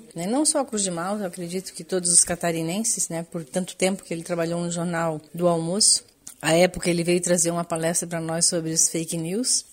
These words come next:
Ele que é tão ético, não, não teria pessoa melhor pra falar disso, né?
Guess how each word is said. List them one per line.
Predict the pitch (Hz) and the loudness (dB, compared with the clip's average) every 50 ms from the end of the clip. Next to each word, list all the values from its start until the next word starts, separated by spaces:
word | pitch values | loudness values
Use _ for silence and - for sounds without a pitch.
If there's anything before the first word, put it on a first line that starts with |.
| - - - - - - - - - - | -20 -18 -14 -12 -12 -12 -12 -8 0 4
Ele | 190 196 196 190 | 4 4 4 4
que | - 185 | 2 2
é | 175 | 2
tão | - - 196 196 | 4 4 4 4
ético, | 190 185 180 - - - - 214 | 4 4 2 2 0 -2 0 0
não, | 202 208 208 | 0 0 0
não | 202 208 190 196 208 | 0 0 0 0 0
teria | 202 - 220 185 180 196 196 196 | 2 2 2 2 4 4 2 2
pessoa | 196 196 202 - 208 196 | 2 2 2 4 4 2
melhor | 190 185 175 180 196 190 | 2 2 2 2 2 2
pra | - 196 | 0 -4
falar | - - 196 185 185 180 | -4 -2 -2 0 0 -2
disso, | 175 160 160 156 - - 170 | -2 -2 0 2 2 2 0
né? | 165 170 | -2 -10